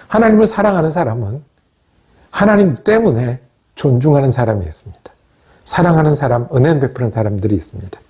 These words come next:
하나님 사랑하는 가족도 사랑합니다. 우리가 피부치라 사랑하고요, 내 자녀라 사랑하고요, 뭐 돌이니까 사랑하지만 하나님이 보내주신 자녀면 예수 그리스도가 사랑하듯 사랑하는 거예요.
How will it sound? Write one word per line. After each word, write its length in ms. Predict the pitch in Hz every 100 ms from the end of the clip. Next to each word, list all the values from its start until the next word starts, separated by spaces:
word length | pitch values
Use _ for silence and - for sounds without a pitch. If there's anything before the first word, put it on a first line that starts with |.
| - - -
하나님 340 | 202 220 220
사랑하는 380 | 196 180 165 175
가족도 640 | - - 131 175 175 - 185
사랑합니다. 680 | 175 160 135 92 90 95 - _ - - -
우리가 360 | 143 160 139 - - _ _ _ _ _ _ _ _ -
피부치라 500 | - 226 233 185 185
사랑하고요, 760 | 147 143 120 101 113 139 117 - _ _ -
내 380 | 127 165 165
자녀라 480 | - - 143 147 139
사랑하고요, 800 | 127 135 120 113 117 165 143 - - _ _ -
뭐 220 | 135 127
돌이니까 540 | 127 160 170 156 156
사랑하지만 720 | 143 147 143 131 113 156 123 87 _ - -
하나님이 880 | - - - 233 254 254 240 240 240
보내주신 800 | 214 202 202 185 196 170 208 196
자녀면 760 | - 135 151 139 113 120 85 98 _ _ _ _ _ _ _ _ _ _ _ _
예수 360 | 117 131 131 123
그리스도가 480 | - 135 - 143 151
사랑하듯 520 | - 143 143 131 127
사랑하는 440 | - 135 135 110
거예요. 240 | 87 82